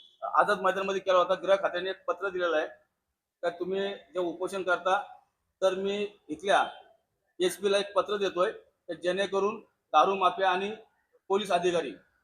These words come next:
यांच्यावरती चौकशी करून कारवाई करा. आणि मी तो उपोषण सोडलेला आहे. परंतु महादेव शेवाले हा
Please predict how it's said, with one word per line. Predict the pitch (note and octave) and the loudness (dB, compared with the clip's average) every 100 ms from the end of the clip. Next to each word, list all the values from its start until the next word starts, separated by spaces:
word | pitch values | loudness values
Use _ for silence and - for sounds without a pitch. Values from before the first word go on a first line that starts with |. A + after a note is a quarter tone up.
| _ _ _ | _ _ _
यांच्यावरती | D#3 F3 G3 F#3+ G3 G3+ - _ - | -10 0 2 2 0 -4 -6 _ 2
चौकशी | F#3+ F#3+ G3 | 4 2 -4
करून | G3 G3+ | -6 -4
कारवाई | G3 F#3 F#3+ | 2 6 6
करा. | F3+ D#3+ | 4 2
आणि | E3+ F#3 F#3+ | 0 -2 -8
मी | G3+ | -10
तो | G3 | -4
उपोषण | G3 - F#3 A3 | -4 -4 -6 -8
सोडलेला | - G#3 G#3+ F#3+ | -4 0 4 4
आहे. | C3 G#2 - _ _ _ _ | 4 0 -6 _ _ _ _
परंतु | G3 A3+ B3 G#3+ C#3+ - _ _ _ _ _ | 6 6 6 0 -6 -8 _ _ _ _ _
महादेव | C3+ C#3 E3+ B3 | 0 2 8 8
शेवाले | A#3+ G3+ F3+ B2 - _ _ _ _ _ _ _ _ _ _ _ _ _ _ _ | 8 6 6 4 -6 _ _ _ _ _ _ _ _ _ _ _ _ _ _ _
हा | - A3+ F#3 - | 10 12 10 6